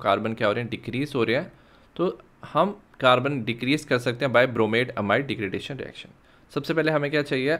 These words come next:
अमाइड चाहिए, तो हम क्या करेंगे, एन एच थ्री के साथ इसे हीट करेंगे, हमारा बनेगा सी एच थ्री सी ओ एन एच टू। आपका अमाइड बन गया। अमाइड को आपने क्या किया, bromide amide degradation,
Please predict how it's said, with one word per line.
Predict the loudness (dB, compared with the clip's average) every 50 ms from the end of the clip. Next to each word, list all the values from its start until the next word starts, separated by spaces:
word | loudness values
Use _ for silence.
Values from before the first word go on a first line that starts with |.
| 0 0
अमाइड | 4 6 6 6 4 2
चाहिए, | -2 -2 -2 -2 -2 -2
तो | -4 -4
हम | -6 -4 -4 -2
क्या | 0 0
करेंगे, | 0 0 0 -2 -4 -4
एन | -4 -2 -2 -2
एच | -2 -4 -6
थ्री | -8 -8
के | -8 -6
साथ | -4 -4 -4
इसे | -4 -6 -6 -8 -8 -4
हीट | -4 -4 -4 -4 -4
करेंगे, | -6 -4 -4 -4 -4 -4 -4
हमारा | -2 -2 0 0 0
बनेगा | 0 -2 -2 -2 -2 -4 -4
सी | -4 -6 -6 -6 -6 -4 -4
एच | -6 -6 -6 -6 -8
थ्री | -8 -6 -4 -4 -4 -6 -10 -16 -20 -20 -20 -20 -20 -20 _ _ _ -20 _ -20
सी | -20 -20 -16 -10 -8 -8 -8 -8 -10 -6 -2
ओ | 0 0 0 -2 -4 -6 -4
एन | -4 -4 -2 -4
एच | -6 -6 -8 -12 -18 -20 -18 -20
टू। | -20 -20 -20 -20 -20 -20 _ _ -20 -20 -20 -20 -20 -20 _ _ _ -20 -20 -20 -14 -4 -2
आपका | 0 0 0 0 -2
अमाइड | -2 2 4 4 4 4 4 0
बन | -2 -2 -2
गया। | -2 -4 -4 -4 -8 -14 -20 -20 -20 -20 -20 -20 -20 _ -6
अमाइड | 0 4 4 6 6 4 2
को | 4 4
आपने | 4 4 4 0 -2
क्या | -2 -2 -2
किया, | 0 -2 -2
bromide | 0 0 0 0 0 0 0 0 0
amide | 2 0 0 0 -2
degradation, | -2 -2 0 0 0 0 -2 -2 -2 -4 -4 -4